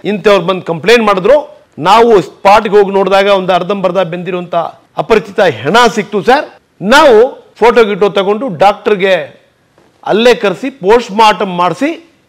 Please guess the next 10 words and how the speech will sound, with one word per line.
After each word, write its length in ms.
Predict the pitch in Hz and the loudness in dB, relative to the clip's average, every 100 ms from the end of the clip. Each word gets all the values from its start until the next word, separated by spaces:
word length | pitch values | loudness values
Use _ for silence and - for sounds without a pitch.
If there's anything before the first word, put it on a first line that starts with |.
| _ _ _ _ _ _ _ | _ _ _ _ _ _ _
ಪಂಚಾಯತ್ 560 | 208 240 269 269 202 170 | -2 0 2 2 2 0
ದಾರ 280 | 214 208 165 | 0 0 -6
ಸಮಕ್ಷಮ 440 | 190 190 175 226 254 | -10 -10 -8 -6 -6
ನೋಡಿ 220 | 196 190 | -4 -6
ಇದೇ 360 | 208 170 226 247 | -8 -2 0 0
ಜಾಗದಲ್ಲಿ 540 | 160 170 170 160 208 202 | 0 -4 -4 -10 -10 -12
ನಾವು 100 | 120 | -12
ಹೂಣಿದೀವಿ" 580 | - 214 208 165 147 143 | -4 -2 -2 -4 -10 -12
ಅಂತ 160 | 202 | -8
ಹೇಳ್ತಾರೆ. 360 | 196 156 - | -8 -8 -12